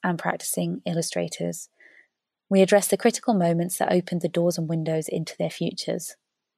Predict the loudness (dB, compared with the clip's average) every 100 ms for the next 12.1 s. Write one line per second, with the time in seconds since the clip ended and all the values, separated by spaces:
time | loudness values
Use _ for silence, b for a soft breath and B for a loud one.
0 | _ _ _ _ _ -4 0 2 2 2
1 | -4 0 -2 0 4 4 4 2 2 6
2 | 4 4 B B B _ _ 2 2 2
3 | -2 2 2 4 0 0 0 -2 -2 -4
4 | -4 -4 -2 -2 -4 -6 -8 -4 -4 -2
5 | -2 -2 0 0 0 -2 -4 -2 -4 -2
6 | -4 -4 -8 -6 -6 -6 -12 -10 -4 -2
7 | -2 -6 -6 -10 _ _ _ _ _ _
8 | _ 2 4 4 0 0 2 4 4 4
9 | 2 2 0 -4 -2 -2 -2 -2 -2 -2
10 | -2 -4 -4 -2 -2 0 -2 -2 -6 -8
11 | -6 -4 -4 -4 -6 -4 -4 -4 -6 -6
12 | -6